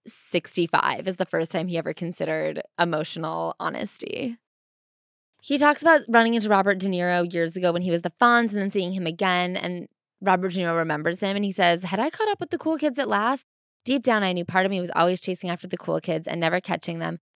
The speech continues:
That was a part of me that had to change. The ten-year-old in me who took up most of the space inside me. Not so easy."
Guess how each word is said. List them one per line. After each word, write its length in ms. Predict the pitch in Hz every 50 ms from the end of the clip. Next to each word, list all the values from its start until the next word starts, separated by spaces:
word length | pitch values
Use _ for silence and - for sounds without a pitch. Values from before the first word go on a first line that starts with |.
| _ _
That 200 | 196 190 - -
was 100 | 220 214
a 60 | 214
part 180 | - - 185 185
of 80 | 185
me 80 | 185 180
that 140 | 185 175 175
had 240 | 156 175 165 165
to 80 | 165 180
change. 460 | - - - 185 - - - 196 -
The 140 | - 220 185
ten-year-old 480 | 180 - - 180 175 185 196 196 196 196
in 140 | 196 185
me 220 | 180 175 170 175 175
who 160 | 165 185 180
took 180 | - 180 175 -
up 140 | 170 -
most 240 | 165 160 160 160 -
of 60 | 170
the 60 | 170 170
space 300 | - - 160 151 - -
inside 380 | 165 170 - - - - -
me. 180 | - - - -
Not 280 | - 180 170 175 - 196
so 160 | - 170 175
easy." 400 | - 107 - - - 170 -